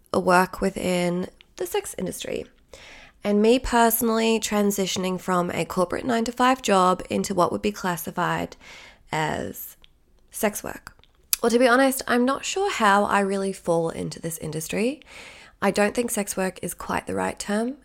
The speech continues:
and I think I'm just gonna stick with the umbrella term of sex industry. So obviously, as you can tell, it is a career change at its most explicit. <laughs>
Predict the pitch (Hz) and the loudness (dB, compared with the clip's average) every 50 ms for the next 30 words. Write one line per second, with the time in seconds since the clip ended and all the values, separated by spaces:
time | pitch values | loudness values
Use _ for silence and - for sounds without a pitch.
0 | _ - 185 185 190 - 190 190 196 202 208 202 190 - - 202 185 - - - | _ -6 -4 -4 -2 -2 -2 -2 0 0 0 0 -2 -4 -2 -4 -4 -4 -4 -6
1 | 185 - - 175 170 - - - - 175 175 165 165 165 165 165 165 170 185 - | -6 -6 -8 -8 -8 -8 -8 -6 -4 -4 -4 -2 -2 0 0 0 0 0 0 -2
2 | - - 240 247 254 262 262 285 - _ - - - - - - - _ _ _ | -2 -2 0 0 0 0 -2 -4 -8 _ -20 -20 -20 -20 -20 -20 -20 _ _ _
3 | _ - 170 170 170 165 165 160 165 - - - - - - 180 160 160 - - | _ 2 4 6 6 6 4 2 0 -6 -10 -12 -10 -6 -4 -2 -2 -4 -6 -10
4 | - - 170 160 151 151 - - - - - - - - _ _ _ _ _ _ | -8 -6 -4 -4 -4 -4 -6 -6 -8 -8 -8 -8 -10 -12 _ _ _ _ _ _
5 | _ _ _ _ _ _ _ - - - - - - - - 233 208 202 - 202 | _ _ _ _ _ _ _ -20 -20 -20 -20 -20 -14 -2 2 4 6 6 6 4
6 | 190 196 202 196 202 202 - 196 190 180 - - 165 170 175 170 - 170 170 165 | 4 2 2 0 0 -2 -2 -2 0 0 0 0 0 -2 -2 -2 -4 -6 -6 -6
7 | - - 180 170 175 170 - - - - 226 285 320 - - 190 - - 180 175 | -6 -8 -6 -6 -6 -8 -8 -8 -4 -2 -2 -2 -2 -2 -4 -4 -4 -4 -6 -6
8 | - 170 165 165 170 170 - _ - - - - 185 190 233 294 320 - - - | -4 -4 -4 -4 -4 -6 -8 _ -16 -12 -8 -6 -2 0 0 0 -2 -2 -4 -2
9 | 262 262 254 254 254 254 254 - - - - 196 214 220 - - - - 185 180 | 0 0 0 0 0 -2 -4 -6 -8 -6 -4 -2 -2 -2 -4 -8 -8 -6 -4 -4
10 | 180 180 180 - - - - - - - - - - - - _ - - - 254 | -4 -6 -8 -10 -12 -14 -12 -12 -12 -12 -12 -14 -14 -14 -14 _ -6 -6 -4 -6